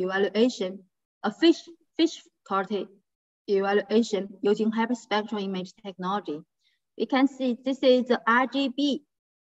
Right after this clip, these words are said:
image. Compare with the R G B image, the hyperspectral image contains many image, uh, which it means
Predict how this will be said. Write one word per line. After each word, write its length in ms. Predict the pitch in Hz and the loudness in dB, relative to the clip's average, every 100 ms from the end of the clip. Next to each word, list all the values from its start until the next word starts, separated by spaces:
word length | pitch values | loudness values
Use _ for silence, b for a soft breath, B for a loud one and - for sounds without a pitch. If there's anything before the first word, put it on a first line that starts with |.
| _ | _
image. 480 | 208 208 196 180 - _ _ _ _ _ _ | 0 2 0 -6 -10 _ _ _ _ _ _
Compare 520 | - 269 269 311 311 | 0 0 4 4 6
with 320 | 294 262 262 - | 6 6 4 2
the 200 | 226 - | 0 2
R 180 | 226 247 | 4 4
G 160 | 240 262 | 2 -4
B 280 | 233 262 - | -4 -6 0
image, 460 | 214 208 202 180 - _ _ _ | 2 2 0 -6 -10 _ _ _
the 60 | 262 | -6
hyperspectral 960 | - 294 311 330 330 - 277 262 262 - | -2 -2 2 0 0 -2 -2 0 -4 0
image 460 | 233 240 226 226 - | 4 6 4 0 -6
contains 500 | - 233 233 262 254 | -2 0 0 2 4
many 720 | 233 220 233 262 277 294 302 294 _ _ _ _ _ _ _ _ _ _ _ | 4 2 4 4 4 4 2 -2 _ _ _ _ _ _ _ _ _ _ _
image, 540 | - 277 294 202 - - _ _ _ - - _ _ _ _ | -2 4 4 2 -6 -20 _ _ _ -20 -20 _ _ _ _
uh, 200 | 220 233 233 | 2 4 4
which 180 | 320 | 4
it 120 | 339 285 | 2 2
means 440 | 277 311 269 269 | 4 4 4 2